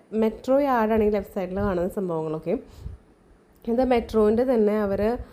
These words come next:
എന്താ പറയുക, പരിപാലിച്ച് പോരുന്ന ഒരു സ്ഥലമാണ്. ഇതൊക്കെ ഞാൻ ആദ്യമായിട്ടാണ് കാണുന്നത്. അപ്പോൾ ആ ഒരു വഴി കൂടെ വന്നപ്പോഴാണ് ഇങ്ങനെയൊക്കെ കാണുന്നത്. ഇത്,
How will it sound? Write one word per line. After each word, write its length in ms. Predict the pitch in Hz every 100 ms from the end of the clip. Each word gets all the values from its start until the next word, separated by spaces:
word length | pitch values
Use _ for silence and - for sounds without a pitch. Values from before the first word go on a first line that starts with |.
| - - -
എന്താ 200 | 220 214
പറയുക, 220 | 214 208 208
പരിപാലിച്ച് 600 | 226 214 220 208 220 254
പോരുന്ന 380 | 233 220 202 208
ഒരു 100 | 208
സ്ഥലമാണ്. 520 | - 208 175 165 139
ഇതൊക്കെ 220 | 190 -
ഞാൻ 140 | 302 311
ആദ്യമായിട്ടാണ് 480 | 285 240 277 285 294
കാണുന്നത്. 380 | 254 190 180 185
അപ്പോൾ 140 | -
ആ 80 | 233
ഒരു 160 | 247 277
വഴി 140 | 262
കൂടെ 200 | 254 247
വന്നപ്പോഴാണ് 640 | 269 262 240 240 254 240 240 285
ഇങ്ങനെയൊക്കെ 320 | 226 208 226
കാണുന്നത്. 420 | 226 208 196 208
ഇത്, 180 | 208